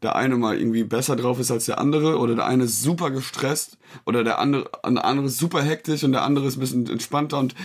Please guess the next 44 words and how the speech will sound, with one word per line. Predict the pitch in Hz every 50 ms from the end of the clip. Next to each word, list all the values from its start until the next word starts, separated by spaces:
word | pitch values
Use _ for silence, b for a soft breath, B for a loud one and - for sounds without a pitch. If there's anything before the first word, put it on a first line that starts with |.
| 185 B -
das | 175 147 160
ist |
aber | 160 151 151
gar | 135 151 160
nicht | 175 170 -
so | - 135
schlecht, | - - - 156 165 165 170 - - - - B B B B B B B B
weil | 127 127 135 143
ich | 135 - -
glaub, | 135 135 120 - - - _ _ _
dann | - 110 -
ergänzt | 95 120 117 135 139 156 147
sich | 165 156
das | - 135 117 107
wieder, | 110 113 117 113 113
weißt | 117 123 123 -
du, | 151 135
wenn | 127 123 92
ich | - 135
jetzt | 151 147 139 147
mal, | 139 131 127
ich | 120 135
hab | 135
manchmal | - - 135 135 - 131
auch | 135 131 127 - B B B B B B B -
Momente, | 120 120 123 127 135 139 131 120
wo | 123 131
ich | 127
dann | 139 90
irgendwie | 135 147 147 160 156
aus | 123 147 147
irgendeinem | 160 151 139 160 156 160 160
Grund | b b b b b b b
super | - 113 117 180 196 208 190 170 165
hektisch | 156 160 170 190 185 202 175 - -
bin | - 160 156
oder | 151 147 147 143
super | 147 175 185 175
schlecht | - - - 160 151 147 -
drauf | 156 165 170 165
oder | 175 170 165
auch | 151 147
Heiko | 170 196 190 185
umgedreht | 170 190 190 185 - 180 180